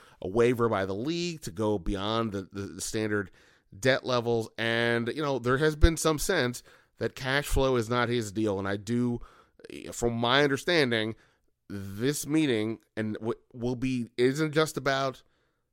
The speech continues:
cap space. And again, I, they talk about money before, but it does feel for the first <laughs> time in the Dan Snyder era that the actual cash flow is part of the story, which is why the two principals in that press conference both used the word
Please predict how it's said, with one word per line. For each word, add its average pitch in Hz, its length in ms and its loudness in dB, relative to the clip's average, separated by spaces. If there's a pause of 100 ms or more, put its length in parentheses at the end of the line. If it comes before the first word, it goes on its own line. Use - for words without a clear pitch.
(180)
cap 120 300 -2
space. 101 520 -2 (220)
And 123 100 -6
again, 120 320 2
I, 104 200 0 (160)
they 156 100 -6
talk 202 220 -6
about 131 180 2
money 110 340 0 (160)
before, 113 300 -2
but 107 140 0
it 104 100 -8
does 139 240 0
feel 135 380 0 (200)
for - 140 -10
the 117 80 -6
first 156 340 2
<laughs> - 40 -10
time 214 200 6
in 247 60 0
the 170 80 -2
Dan 165 260 -2
Snyder 147 340 2
era 127 340 2 (300)
that 117 120 -4
the 147 160 -2
actual 139 400 2
cash 127 400 -2
flow 113 380 2
is 120 160 -2
part 117 260 6
of 104 80 -4
the 92 80 -8
story, 110 360 0
which 98 180 -6
is 107 60 -8
why 101 400 0 (340)
the 107 80 -10
two 117 160 -4
principals 104 500 0
in 104 80 -6
that 98 140 -4
press 101 200 2
conference 92 440 -6
both 110 320 -2
used 104 180 -6
the 104 80 -4
word 95 320 -2